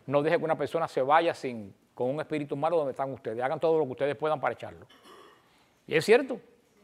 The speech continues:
y es cierto. No podemos dejar que la gente venga con esas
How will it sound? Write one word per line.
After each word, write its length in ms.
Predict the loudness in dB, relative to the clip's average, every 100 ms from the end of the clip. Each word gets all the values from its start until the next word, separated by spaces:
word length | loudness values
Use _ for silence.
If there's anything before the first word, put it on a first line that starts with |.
| -20 _ -4
y 100 | -2
es 80 |
cierto. 380 | 2 0 0 -6 -6
No 200 | 0 2
podemos 300 | 4 4 4
dejar 220 | 2 2
que 80 | 2
la 80 | 0
gente 240 | 0 0
venga 200 | 0 -2
con 220 | -2 -6 -6
esas 340 | -6 -4 -6